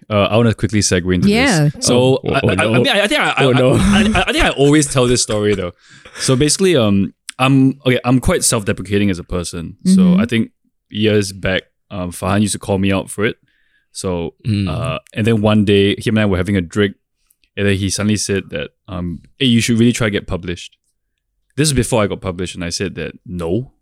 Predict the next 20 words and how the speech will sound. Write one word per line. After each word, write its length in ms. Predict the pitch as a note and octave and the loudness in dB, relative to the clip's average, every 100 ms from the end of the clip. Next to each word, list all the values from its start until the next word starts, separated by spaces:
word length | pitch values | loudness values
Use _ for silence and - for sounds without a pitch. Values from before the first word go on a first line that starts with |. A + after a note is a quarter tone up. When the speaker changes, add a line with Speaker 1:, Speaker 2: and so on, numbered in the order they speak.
| _ - | _ -18
Speaker 1:
like, 180 | F2+ D#2+ | -14 -8
I 40 | |
don't 140 | F#2 G#2+ | -4 -2
think 100 | A2 | -2
I'm 120 | F#2+ | -2
good 140 | F#2 | -4
enough." 320 | E2+ E2 D#2+ - | -4 -6 -12 -12
And 100 | E2+ | -10
he 40 | |
said, 140 | E2+ D#2+ | -8 -4
"No, 80 | G#2+ | -2
you 140 | F#2+ | -2
are. 320 | - F#2 D2+ - _ _ _ _ _ _ _ _ - | 0 -2 -2 -10 _ _ _ _ _ _ _ _ -10
Like, 160 | F#2 F2+ | -8 -4
there 100 | G2 | -4
are 100 | F#2 A2 | 0 2
very 160 | B2 | 4
ra-, 320 | A2 G#2 G#2 | 2 0 -2
there 180 | A#2+ G#2+ | -2 -2
are 100 | G2+ | 2